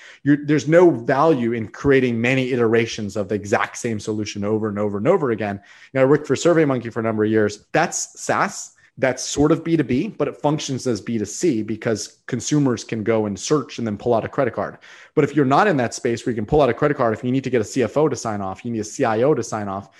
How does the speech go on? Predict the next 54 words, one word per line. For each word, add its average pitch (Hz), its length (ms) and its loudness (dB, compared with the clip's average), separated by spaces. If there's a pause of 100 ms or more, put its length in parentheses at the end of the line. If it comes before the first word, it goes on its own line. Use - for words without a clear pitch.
(240)
you 127 100 0
know, 123 60 0
you 120 120 -2
need 135 120 0
to 127 40 -6
get 123 140 4
everyone 117 240 2
on 107 160 0
board, 135 340 6
there's 101 180 -2
switching 147 360 -4
costs, 123 420 -2
you 123 60 -4
need 107 140 -2
a 104 40 0
demo, 135 400 0
a 104 60 -2
salesperson 127 640 -2
needs 104 120 -10
to - 80 -18
come 135 160 -4
out, 143 220 0
like, 113 240 -2 (200)
that's 208 200 -6
not 226 120 2
an 170 100 0
S 165 200 0
E 160 60 6
O 135 80 4
conversion. 123 500 0 (420)
I 151 120 2
don't 214 260 0
think 180 220 -2
you're 135 80 2
justified 123 580 -2
in 113 80 -6
pouring 123 340 -2
a 110 40 -6
ton 113 180 -6
of 104 60 -6
money 123 220 0
in 98 40 -6
there. 87 200 -10 (340)
Now, 147 160 4
where 143 100 4
you 123 180 0
could 285 220 -2
do 147 160 4
S 107 180 -2
E 110 120 0
O 113 140 0
is 110 180 -4
build 147 400 2
out, 131 300 0